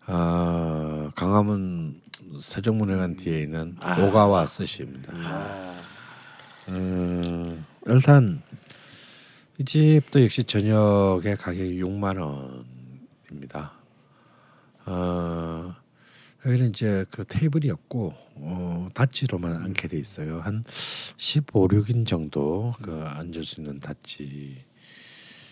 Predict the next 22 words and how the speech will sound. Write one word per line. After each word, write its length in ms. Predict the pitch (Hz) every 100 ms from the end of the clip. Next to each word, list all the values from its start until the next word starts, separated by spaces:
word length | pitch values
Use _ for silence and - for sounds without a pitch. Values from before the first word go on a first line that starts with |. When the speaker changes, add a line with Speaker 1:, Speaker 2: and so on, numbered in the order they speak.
| - _ _ -
Speaker 1:
어, 340 | 95 82 80 73
한 180 | 85 78
십, 200 | - 123
한 160 | 110
십팔인 480 | 90 151 - 151 170
정도 260 | 135 90 82
앉을 180 | 80 76
수 120 | -
있는 120 | 80
다치, 460 | 71 76 - - -
그 140 | - 110
꽤 160 | 156
큰 280 | 160 - 185
다치죠. 520 | 131 131 - 71 - -
그러니까, 580 | 67 - - 71 101 131 - - - - - - - - - _ -
아, 540 | 107 101 98 95 95
그래서 300 | 113 117 123 117 _ _ - - - _ 139
여기는 240 | 151 147
이제 100 | 117
저녁 320 | - 107 139
같은 280 | 160 - 135
경우에는 520 | 98 95 92 120 90